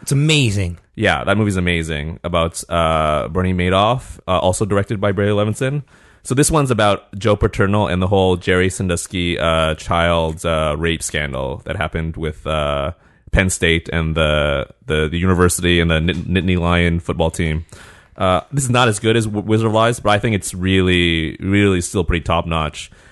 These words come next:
Speaker 2: So it's done in a really interesting way. It t-, only takes place, like, pretty much before and right after the scandal broke. And it's very stylish. There's lots of, like, cross-cutting and editing.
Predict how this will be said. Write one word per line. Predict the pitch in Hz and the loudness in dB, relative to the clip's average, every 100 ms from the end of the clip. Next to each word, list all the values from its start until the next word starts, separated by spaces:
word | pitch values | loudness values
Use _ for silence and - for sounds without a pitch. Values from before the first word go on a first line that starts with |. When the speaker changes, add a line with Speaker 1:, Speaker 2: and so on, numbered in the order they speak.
| _ | _
Speaker 2:
So | - 107 | 0 0
it's | - | 2
done | 120 113 | 0 2
in | 101 | 2
a | |
really | 101 107 | 2 2
interesting | 90 101 104 92 | -2 -4 -4 -2
way. | 87 107 151 - - | 0 0 -4 -8 -4
It | 98 | 0
t-, | 139 | 0
only | 127 123 | 2 2
takes | 135 - | 2 0
place, | - 117 110 - _ _ - | 0 0 0 -4 _ _ -4
like, | 98 82 - | -2 -2 -2
pretty | - | 0
much | 107 95 92 | 0 0 -2
before | 104 - 90 98 107 | -2 0 2 2 2
and | 87 | 2
right | 87 87 | 2 4
after | 82 82 98 87 82 - - _ _ - | 2 2 0 0 0 -4 -14 _ _ -8
the | |
scandal | - 98 92 78 | -2 0 2 0
broke. | 80 69 - - _ _ _ _ _ - | -2 -4 -6 -16 _ _ _ _ _ -2
And | 92 90 90 90 | 2 4 4 2
it's | 92 92 | 0 -2
very | 95 98 104 95 | 2 4 4 2
stylish. | - 87 95 107 117 | 0 2 4 4 2
There's | 95 87 | -2 -2
lots | 85 82 - | -2 -2 -4
of, | 82 | -4
like, | 85 80 76 - _ | -2 -2 -2 -6 _
cross-cutting | - 85 85 - - - 92 92 90 | 0 0 0 -6 -4 0 2 2 0
and | 82 | 0
editing. | 87 90 92 92 92 98 | 0 2 2 2 2 -2